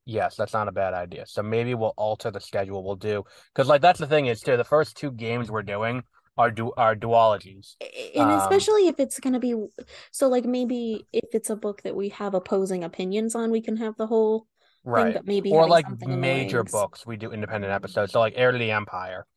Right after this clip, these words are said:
Speaker 1: we do independent episodes, 'cause there's so much in Heir to the Empire, and it is kind of
Speaker 2: I
Speaker 1: like
Speaker 2: don't
Speaker 1: the
Speaker 2: think that's
Speaker 1: seminal
Speaker 2: one that I've, I don't think that's one that I have.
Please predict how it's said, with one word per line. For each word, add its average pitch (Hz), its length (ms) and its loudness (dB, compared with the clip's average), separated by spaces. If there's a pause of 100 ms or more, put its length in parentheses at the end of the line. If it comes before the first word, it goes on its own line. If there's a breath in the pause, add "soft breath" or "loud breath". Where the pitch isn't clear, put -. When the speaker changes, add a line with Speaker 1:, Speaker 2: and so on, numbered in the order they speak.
(320)
Speaker 1:
we 120 120 -2
do 110 220 -2
independent 107 480 -4
episodes, 95 440 -2
'cause 107 120 -6
there's 107 160 -2
so 117 200 2
much 113 240 2
in 95 80 -10
Heir 104 140 -4
to 101 80 -6
the 95 120 -6
Empire, 95 440 -2
and 95 80 -4
it 98 80 -6
is 95 220 -8 (360)
kind - 280 0
of 220 60 2
Speaker 2:
I - 20 4
Speaker 1:
like 240 80 4
Speaker 2:
don't 285 80 0
Speaker 1:
the - 60 0
Speaker 2:
think 269 120 0
that's 233 220 0
Speaker 1:
seminal 208 100 -2
Speaker 2:
one 202 80 -4
that 190 100 -8
I've, 196 380 -10 (2000)
I 220 80 -4
don't 208 160 -6
think 220 160 -12
that's 202 180 -12
one 196 140 -8
that - 100 -10
I - 120 -10
have. - 300 -16